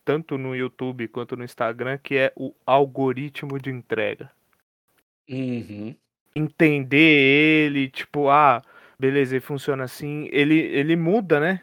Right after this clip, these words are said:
Speaker 1: constantemente, as regras, o, o próprio, agora eu vou falar como o típico cara dentro da área de tecnologia,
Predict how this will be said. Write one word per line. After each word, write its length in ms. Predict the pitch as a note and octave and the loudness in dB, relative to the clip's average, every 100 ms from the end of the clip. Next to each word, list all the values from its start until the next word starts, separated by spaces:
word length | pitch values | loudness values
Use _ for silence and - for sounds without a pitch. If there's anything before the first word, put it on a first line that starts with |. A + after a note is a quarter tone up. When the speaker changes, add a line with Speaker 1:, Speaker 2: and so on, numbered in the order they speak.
| _ | _
Speaker 1:
constantemente, 1000 | C#3+ C3 - C#3 - C#3+ C3 D3+ D3 C3 | -8 -8 -8 -8 -8 -6 -4 -2 -4 -4
as 140 | A#2+ - | -6 -4
regras, 1040 | A#2+ A#2+ C3+ D3 C3+ A#2+ A2+ A2 A2 - _ - _ _ - | -2 2 4 6 4 2 -4 -4 -6 -12 _ -20 _ _ -2
o, 760 | C#3 C#3 C#3 C#3 C3+ C3 E2+ | 2 4 4 4 4 2 -2
o 60 | C3 | -4
próprio, 840 | - C#3+ D#3+ - D#3 C#3 B2+ A#2 C3 _ _ _ _ _ _ _ _ _ _ _ _ _ | -4 -4 -2 -2 -2 -2 -4 -8 -16 _ _ _ _ _ _ _ _ _ _ _ _ _
agora 360 | - B2 C3+ D3+ | -10 -6 -2 0
eu 40 | |
vou 140 | D3 D3+ | 0 -4
falar 340 | - C#3 C#3 | 0 2 2
como 240 | - C#3 C#3 | 0 -6 -6
o 40 | |
típico 400 | - D#3 - C#3+ | -8 -10 -10 -12
cara 280 | - C3+ B2+ | -4 -2 -2
dentro 320 | C3+ C#3 C#3+ | -4 -6 -6
da 120 | C3 | -2
área 300 | B2 B2 B2 | -2 -2 -6
de 100 | B2 | -12
tecnologia, 880 | - A2+ C3 B2 A#2 A2+ D3+ F#3+ C#3 | -10 -12 -12 -14 -12 -10 -4 -2 -2